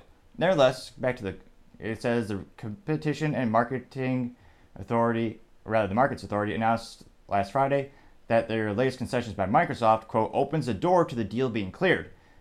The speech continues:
Now, in the reviewed offer, Microsoft vowed to sell some of the cloud streaming rights and current and future Activision games to France's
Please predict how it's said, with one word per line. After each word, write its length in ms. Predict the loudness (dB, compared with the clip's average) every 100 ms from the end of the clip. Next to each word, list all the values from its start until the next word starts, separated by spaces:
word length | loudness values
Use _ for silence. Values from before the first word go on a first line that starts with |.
| -4
Now, 260 | 4 4 4
in 320 | -4 -4 0 0
the 100 | 0
reviewed 600 | -2 0 0 2 0 6
offer, 320 | 6 6 2
Microsoft 400 | 0 2 0 2
vowed 400 | 4 6 6 2
to 100 | -6
sell 240 | -2 0
some 220 | 0 -4
of 80 | -4
the 180 | -4 -4
cloud 400 | -2 2 2 0
streaming 380 | -8 -8 -4 -2
rights 380 | 0 -2 -6 -18 -20 -20 -20 -20 _ _
and 300 | -8 -6 -6
current 240 | -2 -2 -2
and 100 | -2
future 220 | -4 -2
Activision 420 | -2 -2 -4 -4
games 320 | -4 -4 -4 -8 -20 -20 -4
to 220 | -2 -2
France's 720 | -4 -2 -2 -2 -2 -4 -8